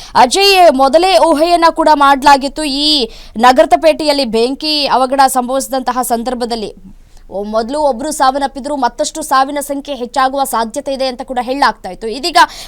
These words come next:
ಮತ್ತೊಂದು ಮೃತದೇಹ ಪತ್ತೆಯಾಗಿದೆ. ಯಾರದ್ದು ಏನು ಅನ್ನೋದು ಮಾಹಿತಿ ಸಿಗ್ತಾ ಇದೆಯಾ? ಒಟ್ಟು ನಾಲ್ಕು ಜನರಿದ್ರು, ಏನೋ ಇಬ್ಬರ ಪರಿಸ್ಥಿತಿ ಏನು ಅಂತ ಹೇಳಿ.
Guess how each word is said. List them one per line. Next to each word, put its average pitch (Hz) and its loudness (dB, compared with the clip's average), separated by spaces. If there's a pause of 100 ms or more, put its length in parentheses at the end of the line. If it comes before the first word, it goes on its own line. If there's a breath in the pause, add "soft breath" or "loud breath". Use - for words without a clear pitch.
ಮತ್ತೊಂದು 370 2
ಮೃತದೇಹ 349 -2
ಪತ್ತೆಯಾಗಿದೆ. 262 -4
ಯಾರದ್ದು 320 4
ಏನು 330 -2
ಅನ್ನೋದು 320 0
ಮಾಹಿತಿ 262 -4
ಸಿಗ್ತಾ 277 -2
ಇದೆಯಾ? 285 -4
ಒಟ್ಟು 247 -4
ನಾಲ್ಕು 285 0
ಜನರಿದ್ರು, 233 -6
ಏನೋ 330 -4
ಇಬ್ಬರ 320 0
ಪರಿಸ್ಥಿತಿ 294 -8
ಏನು 262 -4
ಅಂತ 247 -12
ಹೇಳಿ. 202 -12